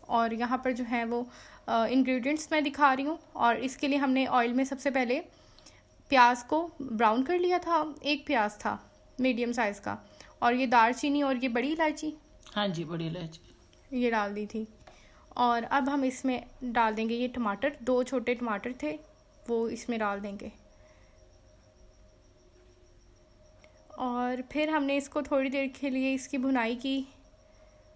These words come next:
Speaker 1: और ये मैं अकेली बना रही हूँ, मामा जो थी वो काम कर रही थी। आप कपड़े धो रही थी?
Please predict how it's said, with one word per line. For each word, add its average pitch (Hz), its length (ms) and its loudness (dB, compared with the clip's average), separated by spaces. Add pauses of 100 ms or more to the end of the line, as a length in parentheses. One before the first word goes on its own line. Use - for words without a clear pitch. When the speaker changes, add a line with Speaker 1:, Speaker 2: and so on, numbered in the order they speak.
(140)
Speaker 1:
और 233 640 -6 (1200)
ये 285 480 0 (140)
मैं 262 300 4
अकेली 262 280 -2
बना 294 260 4
रही 269 140 0
हूँ, 277 200 0 (240)
मामा 254 460 4
जो 262 160 -2
थी 277 200 -2
वो 269 120 0
काम 247 280 2
कर 262 140 2
रही 262 120 0
थी। 269 120 -2
आप 262 500 -2
कपड़े 294 200 -4
धो 359 100 -2
रही 311 140 -2
थी? 294 220 -8